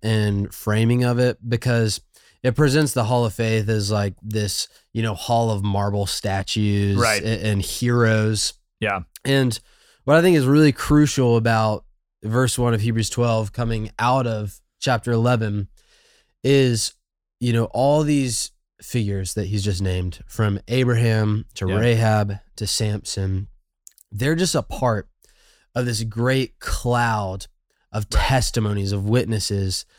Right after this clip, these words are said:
Speaker 1: A-, and, you know, from reading Hebrews eleven, we know that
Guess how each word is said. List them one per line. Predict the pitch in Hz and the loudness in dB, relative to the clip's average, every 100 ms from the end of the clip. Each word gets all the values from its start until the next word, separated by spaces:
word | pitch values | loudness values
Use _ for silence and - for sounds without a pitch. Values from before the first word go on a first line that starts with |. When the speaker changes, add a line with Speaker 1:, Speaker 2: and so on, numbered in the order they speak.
| _ - | _ -6
Speaker 1:
A-, | 123 135 | -2 0
and, | 131 127 117 113 107 - - | 2 2 2 -2 -4 -8 -8
you | 120 120 | -4 -2
know, | 110 110 101 - _ _ | 0 -2 -4 -12 _ _
from | - 123 113 | -4 0 2
reading | 107 120 147 123 107 101 - _ - | 2 4 4 4 0 -4 -12 _ -14
Hebrews | 95 107 110 107 | -4 -2 0 0
eleven, | 110 110 110 | 0 0 0
we | 110 | 0
know | 110 123 127 110 | 0 2 2 0
that | 110 | -2